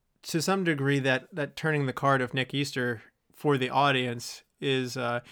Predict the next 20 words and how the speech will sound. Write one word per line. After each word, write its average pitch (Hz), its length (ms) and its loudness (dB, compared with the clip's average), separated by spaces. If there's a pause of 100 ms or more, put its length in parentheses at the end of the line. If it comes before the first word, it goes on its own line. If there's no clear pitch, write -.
(320)
it's 175 180 0
sometimes 226 720 2
rewarding, 226 560 0
but 156 200 0
at 175 200 -4
other 170 260 0
times, 143 720 -4 (280)
like, 139 200 -2 (140)
particularly, 156 480 -2
like, 139 180 2
with 131 120 -4
him 139 140 0
and 135 380 -4
Rachel 143 240 -2
Weisz's 127 280 0
character, 131 460 -2 (400)
it's 139 180 0
more 147 240 4
of 131 180 4
a, 127 380 0